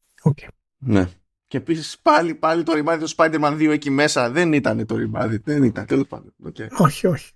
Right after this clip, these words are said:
Speaker 1: όχι. Καλά, εννοείται, εννοείται. Αυτό είναι απλά το, απλά παίρνει αυτά τα βραβεία επειδή είναι απλά Sony τίτλος. Δεν έχει σημασία, ας πούμε, αν το παιχνίδι είναι καλό ή κακό ή μέτριο. Απλά μπαίνει στη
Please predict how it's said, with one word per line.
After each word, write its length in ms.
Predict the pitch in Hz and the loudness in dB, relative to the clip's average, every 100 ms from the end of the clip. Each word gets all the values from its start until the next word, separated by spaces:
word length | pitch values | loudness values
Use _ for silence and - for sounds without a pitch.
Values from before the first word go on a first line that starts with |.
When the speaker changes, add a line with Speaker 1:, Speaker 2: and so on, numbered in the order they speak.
| _ | _
Speaker 1:
όχι. 340 | 151 - - 180 | -18 -14 -12 0
Καλά, 260 | 240 214 | 4 4
εννοείται, 340 | 170 190 156 143 | 4 -2 -4 -6
εννοείται. 260 | 143 135 | -6 -8
Αυτό 180 | 135 196 | -6 -4
είναι 140 | 190 | -2
απλά 300 | 175 139 196 | -2 2 0
το, 420 | - 170 160 156 151 175 165 _ | 2 0 0 -2 -4 -8 -16 _
απλά 280 | 190 165 185 | -12 -4 0
παίρνει 160 | 185 | 0
αυτά 100 | 160 | 0
τα 60 | 175 | -2
βραβεία 240 | 151 165 | 0 2
επειδή 240 | 220 180 185 | 2 2 -4
είναι 120 | 175 | -6
απλά 420 | 156 165 156 151 151 | -4 -2 -2 -4 -4
Sony 540 | - 160 143 127 135 | -2 0 0 0 -4
τίτλος. 340 | 143 135 127 - | -6 -6 -6 -4
Δεν 140 | 135 | -4
έχει 180 | 135 - | -4 -6
σημασία, 420 | - 117 - 120 | -4 -2 -2 -2
ας 100 | 120 | -6
πούμε, 180 | 123 123 | -6 -6
αν 300 | 127 131 139 | -8 -14 -12
το 80 | 143 | -12
παιχνίδι 300 | - 170 147 | -6 -2 0
είναι 100 | 131 | -2
καλό 320 | 131 139 202 | -2 0 0
ή 60 | 156 | 0
κακό 360 | 151 - 196 | -4 -2 0
ή 140 | 165 131 | 0 0
μέτριο. 400 | 156 190 214 202 | -2 -2 -2 -2
Απλά 340 | 165 180 165 - | -4 -6 -6 -4
μπαίνει 340 | 139 175 | 2 4
στη 60 | 196 | 4